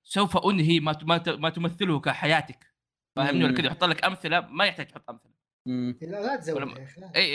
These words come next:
Speaker 3: إيه.
Speaker 1: خلاص، إذا
Speaker 2: طب،
Speaker 1: كلمة
Speaker 2: طب.
Speaker 1: بسيطة، أساسها بسيط، خليها بسيط.
Speaker 2: في س-، في جم-، في سؤال قاله وأنا بعلق عليه. آه،
Speaker 1: مم.
Speaker 2: يقول لك: آه، ما تف-، وهل تفضلون نوع الترجمة مثلًا ترجمة حرفية،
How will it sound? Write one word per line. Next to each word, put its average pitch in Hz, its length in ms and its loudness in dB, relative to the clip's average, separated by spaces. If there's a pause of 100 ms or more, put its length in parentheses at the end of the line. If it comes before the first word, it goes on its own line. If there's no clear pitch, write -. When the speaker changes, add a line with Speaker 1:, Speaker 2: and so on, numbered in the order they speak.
(160)
Speaker 3:
إيه. 165 60 -8
Speaker 1:
خلاص، 147 320 -2
إذا 143 120 8
Speaker 2:
طب، 143 60 2
Speaker 1:
كلمة 180 160 -2
Speaker 2:
طب. 160 60 6
Speaker 1:
بسيطة، 156 200 0
أساسها 160 300 -2
بسيط، 170 320 -4 (300)
خليها 127 280 -8
بسيط. 104 220 -20 (320)
Speaker 2:
في 160 180 6
س-، - 160 -6
في 151 220 2
جم-، 143 260 -2
في 147 120 -2
سؤال 135 460 6
قاله 165 280 8
وأنا 131 380 2
بعلق 113 360 2
عليه. 113 160 2
آه، 185 440 -2
Speaker 1:
مم. 110 80 -2
Speaker 2:
يقول 135 260 2
لك: 131 240 2
آه، 123 220 4
ما 139 140 4
تف-، - 200 -6
وهل 104 520 4
تفضلون 131 540 2
نوع 131 140 8
الترجمة 127 520 2
مثلًا 120 360 2 (480)
ترجمة 131 340 6
حرفية، 175 580 4